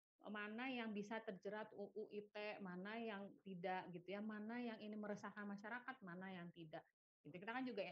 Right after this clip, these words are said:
ingin di dunia digital tuh ingin aman ya, e, nyaman gitu ya, jadi nggak banyak, eee, perdebatan, nggak ada ujaran kebencian, tidak ada cyberbullying gitu ya.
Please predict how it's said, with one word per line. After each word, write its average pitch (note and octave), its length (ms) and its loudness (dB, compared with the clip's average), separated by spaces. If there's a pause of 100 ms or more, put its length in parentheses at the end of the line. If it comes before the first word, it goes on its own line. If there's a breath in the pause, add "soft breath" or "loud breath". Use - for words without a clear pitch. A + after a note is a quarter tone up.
(120)
ingin G3+ 560 0
di G3 80 2
dunia F#3 320 2
digital F3+ 480 -2
tuh B3 80 -6
ingin F#3+ 400 0 (320)
aman G#3 400 4
ya, F#3 160 0 (320)
e, - 80 -
nyaman F#3+ 480 0
gitu E3 240 -4
ya, - 80 -4
jadi F3+ 160 -4
nggak E3+ 160 -2
banyak, E3+ 340 -2 (500)
eee, F3 180 0 (100)
perdebatan, G#3 680 0 (100)
nggak D3+ 120 0 (100)
ada E3 100 0
ujaran E3+ 560 2
kebencian, G3+ 840 0
tidak E3+ 280 0
ada E3+ 280 -2
cyberbullying F3+ 1200 0
gitu E3 240 -6
ya. G3+ 120 -4